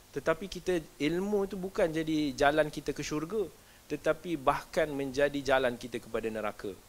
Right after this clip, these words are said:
Kita, itu malangnya banyak penuntut ilmu hari ni sebab itulah. Kita cakap banyak, banyak, banyak, banyak, banyak, banyak, tapi kita tak tahu nak amalkan.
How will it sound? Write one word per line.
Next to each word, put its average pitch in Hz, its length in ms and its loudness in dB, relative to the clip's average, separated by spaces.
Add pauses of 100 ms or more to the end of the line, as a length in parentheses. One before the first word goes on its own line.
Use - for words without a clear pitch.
(420)
Kita, 165 340 -2 (640)
itu 156 240 -8
malangnya 147 720 0 (160)
banyak 131 320 2
penuntut 143 320 -6
ilmu 143 320 -2
hari 147 160 0
ni 175 160 -4 (240)
sebab 135 400 -2
itulah. 120 400 -4 (400)
Kita 165 320 -6
cakap 165 480 0
banyak, 156 320 0
banyak, 160 240 0
banyak, 160 240 0
banyak, 151 240 0
banyak, 147 180 0
banyak, 151 260 2 (280)
tapi 123 160 -6
kita 123 240 -6
tak 117 160 -4
tahu 117 240 0
nak - 80 -4
amalkan. 107 480 -4